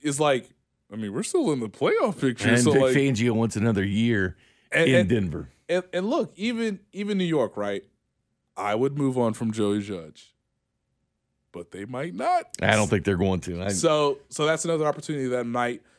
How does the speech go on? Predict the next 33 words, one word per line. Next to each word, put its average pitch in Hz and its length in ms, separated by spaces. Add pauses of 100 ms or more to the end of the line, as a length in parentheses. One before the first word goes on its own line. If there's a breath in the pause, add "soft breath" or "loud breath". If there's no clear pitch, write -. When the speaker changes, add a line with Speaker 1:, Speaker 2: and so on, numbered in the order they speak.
(220 soft breath)
Speaker 1:
not 120 160
be 120 100
available 123 340
to 104 220
him. 90 120
It's, 139 240
uh, 131 280
there's 135 220
only 202 180
thirty-two 175 480
of 165 60
these 160 160
things, 151 300
and 110 120
you're 120 120
reminded 120 420
of 117 80
that 113 160
every 110 200
year. 113 360 (540 soft breath)
But, 113 320
uh, 101 320 (1040)
if 104 300
you 113 420
wanna 117 480
understand 120 600
why 110 180
the 117 140
Chiefs 127 320
are 104 60
winning, 123 320
it's 120 220
not 185 440